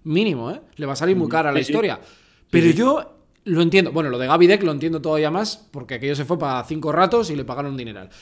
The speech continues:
Speaker 1: Pero lo
Speaker 2: Mm.
Speaker 1: entiendo porque es como un sueño, ¿no? Para, para un chaval o para un jugador. Pero irte a un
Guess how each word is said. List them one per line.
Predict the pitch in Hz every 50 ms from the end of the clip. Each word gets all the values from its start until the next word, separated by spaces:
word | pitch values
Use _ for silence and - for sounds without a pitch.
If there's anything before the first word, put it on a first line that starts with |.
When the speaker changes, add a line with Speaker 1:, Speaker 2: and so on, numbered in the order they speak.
| - _ -
Speaker 1:
Pero | - 165 165
lo | 165 156
Speaker 2:
Mm. | 151
Speaker 1:
entiendo | 147 - 202 233 254 226
porque | 180 180 165 196
es | 190 -
como | 220 226 233
un | 254 254
sueño, | - - 180 208 233 214 160 131
¿no? | 143 220 277
Para, | - 180 156 135 131 131 127
para | 131 131 131
un | 131 127
chaval | - 117 110 131 175 196 185
o | 160
para | 123 135 139
un | 131
jugador. | - - 143 131 127 127 113 - - - - - - _ _ _
Pero | 113 110 113
irte | 127 - - 180
a | 165
un | 170 170 165 165 165 160 160 165